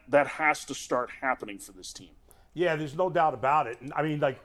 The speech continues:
Speaker 2: one guy, Ahmed Rosario, is gonna be a free agent at the end of the year. And I know,
Speaker 1: Yeah.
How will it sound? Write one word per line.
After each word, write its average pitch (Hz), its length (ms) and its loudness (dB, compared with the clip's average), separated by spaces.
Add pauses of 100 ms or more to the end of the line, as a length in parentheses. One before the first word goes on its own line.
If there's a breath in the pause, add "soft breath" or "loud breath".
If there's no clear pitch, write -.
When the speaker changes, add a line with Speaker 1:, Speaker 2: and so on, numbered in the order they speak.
(140)
Speaker 2:
one 180 240 0
guy, 147 240 0
Ahmed 180 300 2
Rosario, 170 760 2
is 131 160 -8
gonna 143 160 -2
be 139 140 -6
a 135 60 -4
free 143 220 -8
agent 143 260 -6
at 120 60 -14
the 123 140 -12
end 127 80 -8
of 113 60 -12
the 117 80 -10
year. 170 220 -2
And 131 160 0
I 127 100 0
know, 156 400 2
Speaker 1:
Yeah. 98 140 0